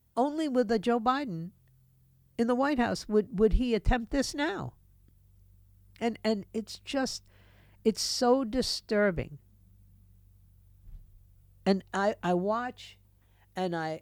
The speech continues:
I look, and I think, and I ask questions, and ultimately, nobody wants to talk about these things. Instead, they want to talk about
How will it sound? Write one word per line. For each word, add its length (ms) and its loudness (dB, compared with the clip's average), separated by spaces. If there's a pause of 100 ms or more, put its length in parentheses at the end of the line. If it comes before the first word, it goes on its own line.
I 280 -8
look, 480 -2
and 180 -8
I 100 -8
think, 600 -6
and 180 -10
I 200 -16
ask 340 -6
questions, 720 -6 (480)
and 240 0
ultimately, 760 0 (360)
nobody 520 6
wants 260 -6
to 60 -6
talk 260 -6
about 240 -2
these 220 -8
things. 300 -8
Instead, 420 2
they 80 0
want 200 -6
to 60 -8
talk 100 -4
about 280 -2